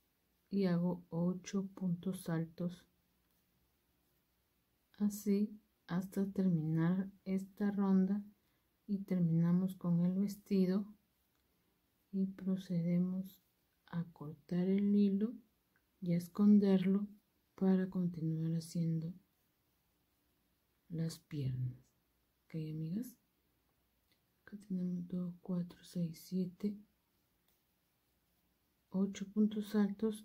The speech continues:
y me paso al siguiente. Seguimos.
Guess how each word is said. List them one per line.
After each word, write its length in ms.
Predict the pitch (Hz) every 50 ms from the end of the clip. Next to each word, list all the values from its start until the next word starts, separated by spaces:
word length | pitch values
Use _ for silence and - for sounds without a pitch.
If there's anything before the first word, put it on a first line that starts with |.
| - _
y 100 | _ 175
me 240 | 165 165 160 151 151
paso 720 | - - - - 175 170 170 170 - - - 180 175 175 - _ _ _ -
al 160 | 147 143 143
siguiente. 580 | 143 - - 147 143 139 135 131 131 123 120 - _ _ _ _ _ _ _ _ _ _ _ _ _ _ _ _ _ _ _ _ _ _ _ _ _ _ _ _ _ _ _ _ _ _ _ _ _ _ _ _ _ _
Seguimos. 720 | - - 196 185 180 175 147 147 135 131 127 127 - -